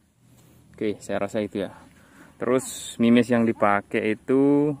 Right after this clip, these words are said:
eh, ada itu spot on sepuluh green.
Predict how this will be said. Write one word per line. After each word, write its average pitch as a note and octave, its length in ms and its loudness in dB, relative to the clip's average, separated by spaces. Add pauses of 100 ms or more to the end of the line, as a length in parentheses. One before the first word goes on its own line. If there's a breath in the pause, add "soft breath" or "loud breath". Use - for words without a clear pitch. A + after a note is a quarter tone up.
(120)
eh, A2 1040 0 (420)
ada G#2 300 -2
itu G2+ 160 -2
spot - 320 -6
on B2 240 -4
sepuluh G2+ 240 -6
green. A#2+ 320 -2